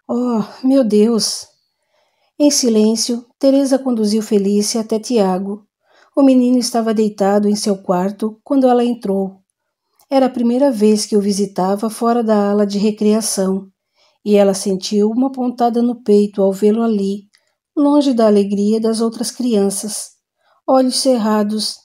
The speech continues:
demonstrando profundo sofrimento nas feições ainda infantis. A seu lado,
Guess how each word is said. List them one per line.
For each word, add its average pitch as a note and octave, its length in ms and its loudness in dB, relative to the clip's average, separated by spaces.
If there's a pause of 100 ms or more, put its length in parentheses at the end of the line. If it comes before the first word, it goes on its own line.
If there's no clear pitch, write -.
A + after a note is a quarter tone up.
(180)
demonstrando G#3 800 0
profundo C#4 460 -2
sofrimento A3 680 0
nas G#3 180 -2
feições G#3 720 -4 (100)
ainda B3+ 260 0
infantis. A#3 720 -4 (960)
A G#3+ 100 0
seu G#3 220 -2
lado, G3 500 -2